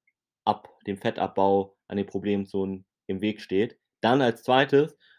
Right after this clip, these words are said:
sorg dafür, dass die Stresshormone ausgeschüttet werden,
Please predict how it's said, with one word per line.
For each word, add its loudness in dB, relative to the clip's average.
sorg 2
dafür, 2
dass -4
die 0
Stresshormone -2
ausgeschüttet -6
werden, -2